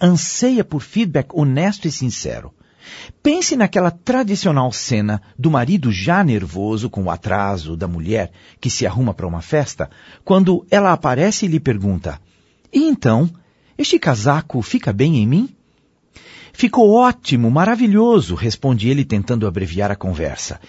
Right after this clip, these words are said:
E ela conclui: "Eu sabia que estou péssima. Não consigo achar outra coisa melhor para vestir."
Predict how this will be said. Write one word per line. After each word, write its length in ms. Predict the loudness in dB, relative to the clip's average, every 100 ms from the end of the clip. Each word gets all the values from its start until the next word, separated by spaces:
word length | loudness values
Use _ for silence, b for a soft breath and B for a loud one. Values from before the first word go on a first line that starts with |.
| B
E 120 | 4
ela 160 | 4 4
conclui: 540 | 2 2 0 -2 -4 B B B
"Eu 160 | 2 2
sabia 480 | 4 -4 -2 0 0
que 120 | 0
estou 280 | -6 -4 -4
péssima. 680 | -2 -4 -2 -6 -8 -12 -16 _ _
Não 180 | 2 4
consigo 480 | 4 0 0 0 0
achar 420 | -2 -2 -4 -2
outra 460 | 0 0 0 -4 -8
coisa 400 | -6 -4 -2 -4
melhor 320 | -4 -8 -10
para 160 | -12 -14
vestir." 500 | -14 -16 -16 -18